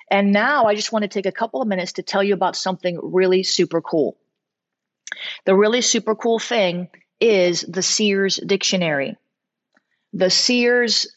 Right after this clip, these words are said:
Dictionary. If you're a seer or a seer per-, seeing person, this is dropping in November. The Sears Dictionary. Go to jennifer leclaire dot org.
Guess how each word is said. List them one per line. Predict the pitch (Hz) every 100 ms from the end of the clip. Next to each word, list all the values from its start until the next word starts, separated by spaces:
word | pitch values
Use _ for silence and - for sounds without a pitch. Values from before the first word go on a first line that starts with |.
| 190
Dictionary. | 226 220 226 196 156 123 123 - _ _ _ _ -
If | 170 202
you're | 214 226
a | 208
seer | - - 254 208 -
or | 180
a | 180
seer | - 220
per-, | 202 - -
seeing | - 214
person, | 202 208 175
this | 170 196
is | 226 190
dropping | 214 226 240 220
in | - 196
November. | 190 180 190 180 143 - - - _ -
The |
Sears | 175 - 233 226 202
Dictionary. | 180 - - 175 143 123
Go | 156 185
to | 185
jennifer | 160 190 208 233
leclaire | 240 - 208 202
dot | 202 208 -
org. | 175 160 160